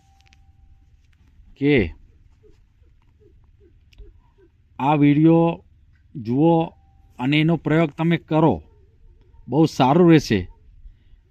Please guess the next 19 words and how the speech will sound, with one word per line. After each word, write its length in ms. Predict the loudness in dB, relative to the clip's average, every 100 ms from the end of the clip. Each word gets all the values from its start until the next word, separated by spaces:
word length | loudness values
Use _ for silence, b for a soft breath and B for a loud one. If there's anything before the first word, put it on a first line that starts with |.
| _ -8
હું 160 | -8
કહું 240 | -6 -4 -4
છું, 420 | -2 -2 0 -4 -12 -20 -20 -20 _ _ _ -8
આનો 280 | -2 0 -2
પ્રયોગ 360 | -2 0 -2
કરવાથી 500 | -2 -2 0 0 0
બહુ 520 | -2 -4 -2 2 4 2
જ 80 | -2 -18 -12
તમને 280 | -6 -2 0
રિઝલ્ટ 400 | 0 0 0 0
મળશે. 640 | 2 0 0 0 0 0 0
રિઝલ્ટ 400 | -4 -2 -2 -2
મળે 320 | 0 0 0
તો 140 | -2
મને 220 | -2 -2
કોમેન્ટની 640 | -4 -6 -4 -2 -2 -2 -2
અંદર 220 | -2 -4
જવાબ 380 | -2 -2 0 0
આપશો. 520 | -4 -4 -4 -4